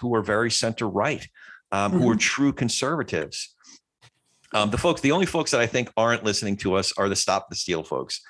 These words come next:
Speaker 1: <laughs> Uh, you know, the, the full maga crowd, I, I don't think I'm their cup of tea. <laughs>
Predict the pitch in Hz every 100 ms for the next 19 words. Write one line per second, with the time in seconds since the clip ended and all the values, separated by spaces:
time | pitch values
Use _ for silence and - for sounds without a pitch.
0 | - - - 120 - 370 - 139 113 107
1 | - - - 127 - - 147 - 233 202
2 | 190 185 180 202 180 175 156 - _ -
3 | 139 143 139 139 - 131 131 156 151 -
4 | 151 139 131 120 117 110 104 101 - -
5 | - - -